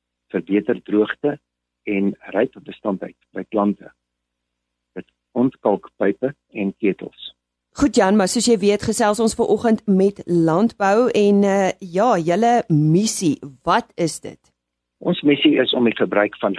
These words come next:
Speaker 1: gifstowwe in voedselverbouing en tuine wêreldwyd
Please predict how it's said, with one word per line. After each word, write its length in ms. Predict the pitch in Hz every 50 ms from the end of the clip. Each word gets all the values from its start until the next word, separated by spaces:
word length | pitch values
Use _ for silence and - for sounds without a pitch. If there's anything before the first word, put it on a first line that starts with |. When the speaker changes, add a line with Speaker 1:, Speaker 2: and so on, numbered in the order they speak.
| - -
Speaker 1:
gifstowwe 560 | - 107 - - - - 98 90 87 85 76 _ _ _ _ _ _ _ _ -
in 200 | 127 104 101 98
voedselverbouing 920 | - - - 147 - - 147 135 - 135 120 104 98 98 107 120 131 131 -
en 180 | - 107 98 92 _
tuine 340 | - 131 117 110 110 107 90
wêreldwyd 600 | 78 90 90 98 107 110 107 - - 95 95 -